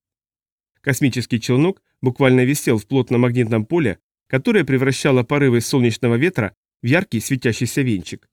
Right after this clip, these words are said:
Вся конструкция чем-то отдаленно напоминала веретено на адрастее, только в миниатюрном виде. Впрочем, очевидно, это было простым совпадением. Больше никого. Объект остановился примерно за сотню тысяч километров от Арахны.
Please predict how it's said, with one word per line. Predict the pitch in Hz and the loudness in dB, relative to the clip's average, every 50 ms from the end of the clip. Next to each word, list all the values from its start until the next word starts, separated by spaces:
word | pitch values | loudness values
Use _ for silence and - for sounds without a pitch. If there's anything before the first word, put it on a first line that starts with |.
| _ _ _ _ _ _ _ _ _ | _ _ _ _ _ _ _ _ _
Вся | - - 135 117 | -6 -2 -2 0
конструкция | - 127 113 - - 175 196 - - 127 | 0 0 -2 0 0 -2 -2 0 0 -2
чем-то | 117 - 147 135 120 - 127 | 0 2 2 2 2 2 -2
отдаленно | - 143 123 107 135 139 160 175 165 131 117 | -2 -2 -2 0 0 0 2 2 2 2 2
напоминала | 143 131 131 127 139 135 135 139 135 127 123 127 | 0 -2 0 0 0 2 2 4 4 2 2 0
веретено | - 127 139 135 135 127 - 151 165 156 120 | 0 0 2 2 0 0 0 0 2 4 2
на | 113 113 | 2 2
адрастее, | 113 107 123 123 - - - 143 131 123 101 - _ _ _ - | 0 0 0 -2 -2 -2 -2 0 0 0 -2 -4 _ _ _ -4
только | 156 160 156 - 127 | -4 -4 -2 -2 -4
в | 117 117 | -2 0
миниатюрном | 135 147 139 139 135 127 - 127 113 120 123 127 | 2 2 2 2 0 0 -2 -2 -2 0 0 -2
виде. | 120 101 92 - - - 117 _ _ _ _ _ _ _ _ _ _ _ _ | -2 -4 -6 -10 -10 -14 -18 _ _ _ _ _ _ _ _ _ _ _ _
Впрочем, | - - 190 233 - - 160 | -2 0 0 0 2 2 0
очевидно, | 139 - - 135 156 180 170 170 | 0 0 -2 -2 -2 0 0 -2
это | - - 175 - 196 | -2 -2 -2 -2 0
было | 175 190 196 190 | 0 2 0 0
простым | - 196 214 208 - - 123 | -2 -4 -4 -2 -2 -2 -2
совпадением. | 110 - 120 113 - 131 110 98 92 80 82 78 78 - _ _ _ _ _ _ _ _ _ _ _ _ _ _ _ - | -2 -2 -6 -6 -6 -6 -6 -6 -6 -8 -8 -10 -12 -14 _ _ _ _ _ _ _ _ _ _ _ _ _ _ _ -6
Больше | 104 98 95 98 101 104 - - 101 - _ - - | -4 -2 -2 -2 -4 -4 -6 -8 -8 -10 _ -10 -8
никого. | 98 90 - - 90 80 65 - _ _ _ _ _ _ _ _ _ _ _ _ _ _ _ _ _ _ - | -8 -8 -6 -8 -10 -10 -10 -14 _ _ _ _ _ _ _ _ _ _ _ _ _ _ _ _ _ _ -8
Объект | - 117 143 233 233 - | -4 -2 -2 -2 -2 -2
остановился | 160 - - 135 131 127 127 131 120 - 127 110 | -6 -4 0 2 2 4 4 2 2 2 -2 -2
примерно | 127 120 123 156 175 156 135 120 - | 0 2 2 2 2 2 0 0 0
за | 139 120 135 | 0 0 0
сотню | 123 - 160 143 127 135 123 - | 0 0 -2 0 2 2 0 0
тысяч | - 139 120 131 117 - | 0 -4 -2 -2 -4 -4
километров | - 131 117 120 143 156 135 123 123 - - | -2 0 2 2 2 2 2 0 -2 -2 -4
от | 135 110 - | -6 -2 0
Арахны. | 151 139 104 85 - - 90 82 | 0 -2 -2 -4 -6 -10 -12 -12